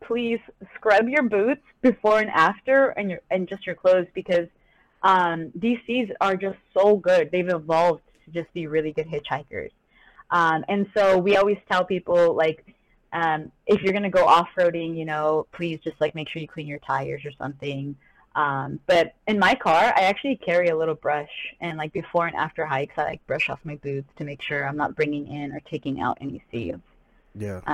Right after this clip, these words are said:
Speaker 2: I
Speaker 1: Um,
Speaker 2: think you're the
Speaker 1: and so
Speaker 2: only
Speaker 1: that's
Speaker 2: person doing <laughs> that, so you, you definitely need to educate some people on that, 'cause I think, I think
Speaker 1: Yeah.
Speaker 2: people are, are scrubbing their boots, unfortunately.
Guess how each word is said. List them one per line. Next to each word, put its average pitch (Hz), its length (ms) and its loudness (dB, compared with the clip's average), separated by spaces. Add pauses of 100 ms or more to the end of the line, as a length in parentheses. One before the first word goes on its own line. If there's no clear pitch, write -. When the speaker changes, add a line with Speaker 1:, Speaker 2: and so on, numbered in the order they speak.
(260)
Speaker 2:
I - 80 -6
Speaker 1:
Um, - 0 -
Speaker 2:
think 127 180 -6
you're 123 100 -4
the 175 60 0
Speaker 1:
and 165 100 -2
so 196 60 4
Speaker 2:
only 190 60 2
Speaker 1:
that's 208 180 6
Speaker 2:
person 110 200 -8
doing 123 220 -2
<laughs> - 200 -4
that, 185 260 2
so 190 240 6
you, 180 160 4
you 151 360 -2
definitely 156 400 4
need 151 140 2
to 143 80 4
educate 139 440 0
some 131 180 -4
people 127 340 -4
on 117 180 -4
that, 135 260 -2
'cause - 300 -12 (760)
I - 80 0
think, 277 280 6
I 247 60 8
think 240 240 4
Speaker 1:
Yeah. - 0 -
Speaker 2:
people 107 280 -2
are, 101 320 -4
are 101 260 -4
scrubbing 104 400 -4
their 101 140 -4
boots, 113 240 -2
unfortunately. 101 640 -6